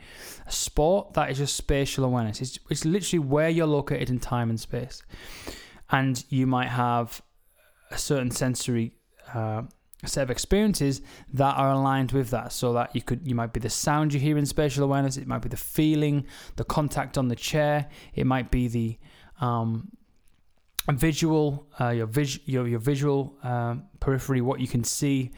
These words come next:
at a distance, what you can see at short distance. This is your spatial awareness, is right here, right now, in the present moment.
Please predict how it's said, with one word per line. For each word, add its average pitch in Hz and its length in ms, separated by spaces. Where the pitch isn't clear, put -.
at 131 120
a - 20
distance, 139 520
what 135 100
you 127 80
can 127 160
see 127 320
at 131 100
short 151 360
distance. 135 580
This 165 140
is 208 80
your 196 140
spatial 165 720
awareness, 139 720
is - 220
right 156 260
here, 156 220
right 147 140
now, 131 140
in 117 60
the 113 80
present 120 380
moment. 107 340